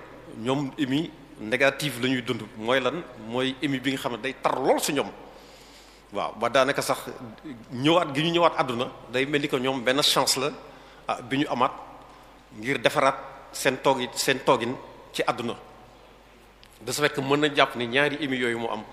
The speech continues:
imi bu neex lool ak bu naqari. Léegi étape yi nag, ah, dafa am chaque fois benn facteur bu koy déclencher. Lii tax imi am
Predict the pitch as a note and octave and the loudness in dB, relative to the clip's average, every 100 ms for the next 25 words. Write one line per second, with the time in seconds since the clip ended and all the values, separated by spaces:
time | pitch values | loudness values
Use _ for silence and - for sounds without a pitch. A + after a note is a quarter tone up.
0 | - - - - D3+ C#3 C#3 C3+ C3+ - | -20 -20 -20 -10 -4 -2 -2 0 0 0
1 | B2 D3+ - C3+ A2 A#2 - G2+ - - | 0 0 -2 -8 -2 -4 -2 -6 -8 -18
2 | - - - - - - - - - - | -20 -20 -20 -20 -20 -20 -20 -20 -20 -20
3 | - G#2+ C#3+ C#3 - F3 - C3+ - - | -10 2 2 2 4 4 4 2 2 -2
4 | - - - - - - - - - - | -16 -18 -20 -20 -20 -20 -20 -20 -20 -2
5 | C#3 - B2+ E3 D#3 D3 E3 - D3+ C#3+ | 0 0 0 0 0 2 2 4 4 6
6 | D3 D#3 - - C#3 C#3+ C#3 B2 C3+ B2 | 2 2 0 0 0 2 0 2 0 2
7 | A#2 G#2 B2 D#3+ D#3 - - D#3 C#3 B2+ | -2 -4 -4 -2 -2 -2 -4 -4 -4 -6